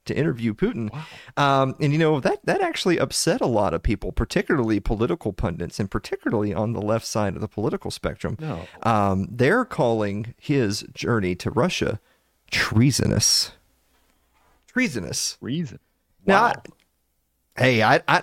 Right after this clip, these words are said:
Speaker 1: and I don't really know how he's, like, a traitor if he's just traveling to a country that we're not at war with.
Speaker 2: Allegedly,
Speaker 1: Hmm.
Speaker 2: yeah.
Speaker 1: Allegedly,
Speaker 2: Mm-hmm.
Speaker 1: yeah. Um,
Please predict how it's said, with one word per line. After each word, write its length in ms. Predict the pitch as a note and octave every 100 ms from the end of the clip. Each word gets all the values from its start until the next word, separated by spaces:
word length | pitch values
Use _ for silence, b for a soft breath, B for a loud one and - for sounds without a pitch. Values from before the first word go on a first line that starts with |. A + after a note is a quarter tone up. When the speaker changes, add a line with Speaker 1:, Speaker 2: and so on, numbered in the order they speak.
| -
Speaker 1:
and 280 | D#3 D3+
I 100 | D3+
don't 220 | B3+ A3 A#2+
really 240 | C3+ B2
know 160 | A#2 A2+
how 380 | A#2 A#2 A2 G2+
he's, 540 | G#2+ A2+ G2+ G2 -
like, 260 | - F#2 -
a 60 | A2+
traitor 680 | - - B2 C#3+ F2 D2+ -
if 320 | G#2+ - -
he's 280 | - A#2 G#2
just 260 | - A#2 -
traveling 460 | B2 A2+ G2+ G#2 G2
to 140 | A2+
a 60 | F#2+
country 400 | B2 G2 A2 F2
that 200 | F#2+ -
we're 140 | F#2+
not 380 | G2+ F#2+ G#2 -
at 140 | F#2+ -
war 440 | F#2 G2+ E3 D3
with. 680 | G2 F2+ F#2 G2 C3 - - _ _ _ _ _
Speaker 2:
Allegedly, 580 | F3+ E3+ A#2+ F2+ F#2 F#2+
Speaker 1:
Hmm. 100 | A#2
Speaker 2:
yeah. 240 | F3+ A#3 - _ _ -
Speaker 1:
Allegedly, 580 | G#2+ A2+ G#2 G2 A#2
Speaker 2:
Mm-hmm. 220 | D#3 A#2+ C3
Speaker 1:
yeah. 240 | E3 - - B B B B B B
Um, 420 | D#3 D#3+ E3 D#3+